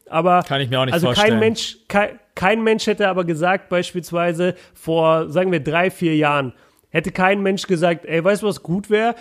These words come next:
Speaker 1: wenn Anthony Davis jetzt in Milwaukee wär, weil dann könnte er sich da mit dem Team aufbauen." New Orleans war auch ein geiles Team.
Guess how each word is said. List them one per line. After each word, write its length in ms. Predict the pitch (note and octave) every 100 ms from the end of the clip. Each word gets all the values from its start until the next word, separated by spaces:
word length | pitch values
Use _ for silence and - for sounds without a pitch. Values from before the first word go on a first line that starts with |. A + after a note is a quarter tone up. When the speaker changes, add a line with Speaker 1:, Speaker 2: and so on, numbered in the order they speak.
| -
Speaker 1:
wenn 140 | E3 E3+
Anthony 420 | F#3+ F#3+ F#3+ E3+
Davis 340 | E3+ F#3+ F3+
jetzt 200 | F3 D#3
in 100 | E3+
Milwaukee 600 | D#3 C#3+ C3+ F3 F3 C#3+
wär, 240 | A#2+ B2 A2 - _
weil 160 | D3 D3
dann 220 | E3 F#3+
könnte 240 | F#3+ E3+
er 40 | D#3
sich 200 | D#3 C3+
da 220 | D#3+ F3
mit 200 | D#3+ E3
dem 200 | E3 E3
Team 300 | - E3+ D3+
aufbauen." 520 | C#3+ F3 - C3+ B2 - - -
New 180 | G3
Orleans 380 | D4+ D4 C#4+ -
war 160 | A#3 A#3
auch 140 | C4
ein 80 | C#4
geiles 400 | A#3 G#3+ F#3+ F3
Team. 380 | - C#3+ A#2+